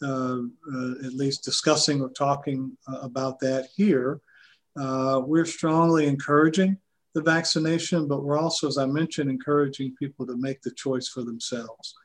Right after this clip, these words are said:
Uh, you know, get the information that you need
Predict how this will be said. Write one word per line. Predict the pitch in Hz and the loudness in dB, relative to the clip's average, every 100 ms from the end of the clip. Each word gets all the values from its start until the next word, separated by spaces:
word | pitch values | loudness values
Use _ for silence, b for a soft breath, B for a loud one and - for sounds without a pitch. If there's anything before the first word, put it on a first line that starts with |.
| b b b b | b b b b
Uh, | 131 123 127 | -8 -6 -6
you | 135 | -4
know, | 127 120 | -4 -4
get | 117 156 156 | 0 0 2
the | 147 | 0
information | 143 143 131 131 131 131 | 0 -2 -2 -2 -2 -4
that | 127 127 | -4 -6
you | 131 | -8
need | 123 123 127 123 120 | -6 -4 -4 -4 -8